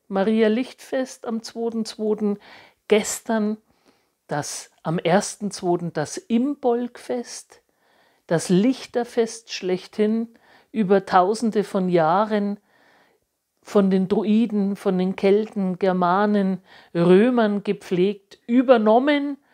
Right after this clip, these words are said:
nahtlos von den Christen und daraus Maria Mess oder Maria Lichtmess daraus gestrickt. Naja, sei es wie es ist,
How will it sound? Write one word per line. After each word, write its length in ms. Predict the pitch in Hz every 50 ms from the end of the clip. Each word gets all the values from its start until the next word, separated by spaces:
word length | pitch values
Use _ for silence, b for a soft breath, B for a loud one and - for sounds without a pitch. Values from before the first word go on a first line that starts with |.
| b b b b b b b b b b b b b b _ _ _
nahtlos 800 | 180 190 196 196 220 247 277 - 262 247 240 233 233 220 226 -
von 260 | - - 208 214 214
den 220 | 208 202 190 180
Christen 640 | - 220 208 240 240 - - - _ 233 220 208 208
und 240 | - 180 170 170 160
daraus 720 | 175 170 - 151 151 151 156 170 175 170 - - - b b b b b b b _
Maria 640 | 165 160 160 151 170 175 175 180 170 160 160 156 156 b b b b b b b b _ _
Mess 640 | - 160 170 185 202 226 220 - - - - - - _ _ _ _ _ _ _ _
oder 320 | - 170 147 156 151 147 151
Maria 480 | 147 151 151 151 170 190 196 202 185
Lichtmess 1120 | 175 170 180 208 254 247 - - - _ - - 190 180 202 214 220 214 - - - - b b b b b _
daraus 560 | 185 170 160 151 143 151 170 165 - - -
gestrickt. 800 | - 170 - - - - - 156 147 - _ _ - - - b b b b b b b b b
Naja, 480 | - 254 294 294 247 185 143 139 139 b b b b b b b b b b b
sei 360 | - - - 220 208 233 277
es 400 | - - 233 247 240 - - 208
wie 180 | 185 190 202 190
es 180 | 170 - -
ist, 540 | - - 269 311 294 - - _ - -